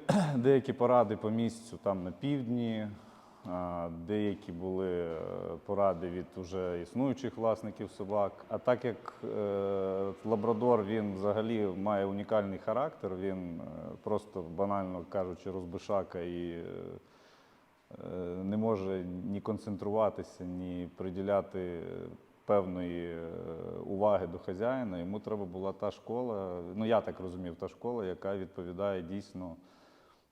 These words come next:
м, вимогам таких, е, собак, які можуть, е,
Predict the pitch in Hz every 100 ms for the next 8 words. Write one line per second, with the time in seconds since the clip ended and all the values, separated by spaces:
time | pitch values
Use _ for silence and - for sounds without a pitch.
0 | - 87 87 87 90 87 82 80 80 -
1 | _ - 92 98 107 123 110 98 92 -
2 | 98 - - - 82 82 82 82 - -
3 | - - - - 87 107 - 92 - 92
4 | 90 85 78 - - - _ _ _